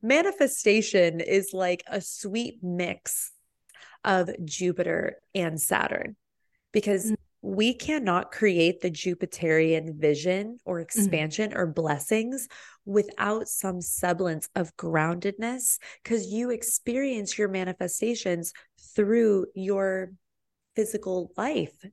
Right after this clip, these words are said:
Speaker 1: through,
Speaker 3: Mm-hmm.
Speaker 1: and Saturn represents that. Saturn literally represents reality. It represents just getting real.
Speaker 3: Mm-hmm.
Speaker 1: And if we want to experience and receive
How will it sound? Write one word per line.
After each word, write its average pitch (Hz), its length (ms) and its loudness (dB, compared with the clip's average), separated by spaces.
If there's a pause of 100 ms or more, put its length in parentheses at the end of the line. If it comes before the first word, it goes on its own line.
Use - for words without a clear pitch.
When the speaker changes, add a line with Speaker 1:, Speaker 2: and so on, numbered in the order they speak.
(120)
Speaker 1:
through, 214 160 4
Speaker 3:
Mm-hmm. 185 100 2
Speaker 1:
and 185 200 -2
Saturn 208 520 0
represents 196 640 -6
that. - 320 -6
Saturn 208 460 0
literally 202 360 0
represents 185 640 -6
reality. 180 760 0 (360)
It 180 180 2
represents 185 680 -2 (480)
just - 240 -2
getting 196 260 4
real. 170 760 0 (280)
Speaker 3:
Mm-hmm. 185 200 0
Speaker 1:
And 202 240 -2
if 208 160 0
we 208 240 2
want 262 220 -2
to 214 120 -4
experience 196 720 -2
and 165 160 -4
receive 170 960 -4